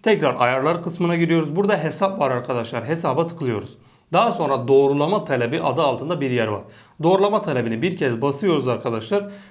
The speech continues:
Burada sizden gerekli bilgileri istiyor. Örneğin kullanıcı adınız ne, gerçek adınız, soyadınız ne ve internette bilinen adınız ne?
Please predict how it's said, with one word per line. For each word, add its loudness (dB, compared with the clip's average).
Burada 2
sizden 0
gerekli 0
bilgileri 2
istiyor. 0
Örneğin 4
kullanıcı 2
adınız 2
ne, 0
gerçek 2
adınız, 0
soyadınız 0
ne 0
ve 0
internette 0
bilinen 2
adınız 0
ne? -2